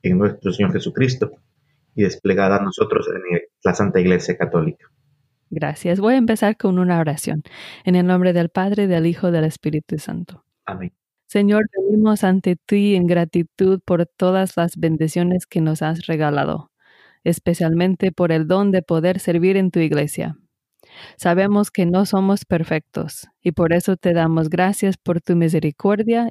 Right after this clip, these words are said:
Speaker 2: y porque todavía quieres usar nuestra fragilidad humana.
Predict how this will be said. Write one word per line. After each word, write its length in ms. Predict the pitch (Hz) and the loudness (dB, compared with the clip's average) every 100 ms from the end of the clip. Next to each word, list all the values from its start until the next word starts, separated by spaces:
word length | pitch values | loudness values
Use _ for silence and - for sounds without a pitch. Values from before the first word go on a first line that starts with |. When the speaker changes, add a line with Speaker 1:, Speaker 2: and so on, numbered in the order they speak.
| - | -6
Speaker 2:
y 80 | |
porque 400 | 185 170 160 160 | -4 -2 0 -2
todavía 560 | 151 165 156 156 185 190 | -2 0 0 2 2 0
quieres 460 | - 180 180 180 - | 0 0 0 0 -4
usar 460 | 165 160 170 175 170 | -4 -2 0 0 0
nuestra 500 | 170 190 - 185 180 | 0 0 -2 -4 -2
fragilidad 720 | - 160 - 165 160 160 165 | -2 -4 -2 -2 0 0 -2
humana. 480 | 175 151 143 165 | -2 -2 -4 -8